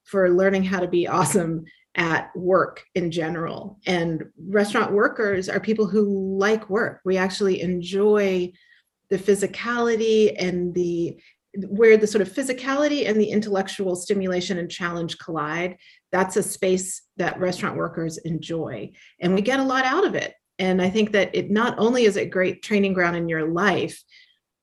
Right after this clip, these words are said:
what we have found is that people come into this industry, like you said, as a summer job or when they're in transition. And I, that's one of the things that I love about our industry, by the way.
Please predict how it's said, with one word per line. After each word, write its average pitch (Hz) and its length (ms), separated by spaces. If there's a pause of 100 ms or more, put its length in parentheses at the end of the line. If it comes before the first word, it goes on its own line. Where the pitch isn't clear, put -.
(260)
what 196 240
we 277 180
have 233 220
found 185 320
is 180 140
that 165 320 (180)
people 214 560
come 226 240
into 240 220
this 214 180
industry, 180 840 (180)
like 180 240
you 190 80
said, 170 340
as 165 140
a 165 60
summer 214 260
job 170 580 (260)
or 175 320
when 185 180
they're 185 100
in 208 160
transition. 180 880 (720)
And 220 160
I, 226 260 (100)
that's 220 180
one 254 100
of 269 60
the 202 80
things 214 160
that - 80
I 175 60
love 165 280
about 240 240
our 240 100
industry, 254 400
by 247 180
the 247 120
way. 247 400